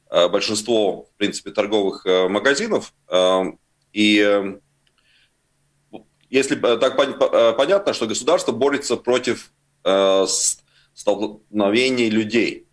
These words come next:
То есть, чтобы люди не встречались, не ходили и, э, так далее. Но, но проблема в том, что мы два месяца уже практически сидим в этом состоянии, а, и, э, люди не могут ку-,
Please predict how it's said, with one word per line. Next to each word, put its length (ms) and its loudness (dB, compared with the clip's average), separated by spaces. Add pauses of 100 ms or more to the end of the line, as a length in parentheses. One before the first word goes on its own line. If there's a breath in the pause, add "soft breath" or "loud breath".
(160)
То 80 -4
есть, 100 0
чтобы 180 -2
люди 240 0
не 120 -2
встречались, 600 0 (100)
не 180 -8
ходили 420 0
и, 400 0
э, 140 2 (480 soft breath)
так 240 0
далее. 220 0
Но, 180 -2
но 160 -4
проблема 400 0
в 60 -10
том, 200 0
что 180 -2
мы 320 0
два 200 0
месяца 340 -2
уже 160 0
практически 480 -6
сидим 320 -4
в 20 2
этом 200 -2
состоянии, 680 -2 (760 soft breath)
а, 380 2
и, 400 2
э, 320 2 (580)
люди 320 0
не 160 0
могут 340 -2
ку-, 200 -18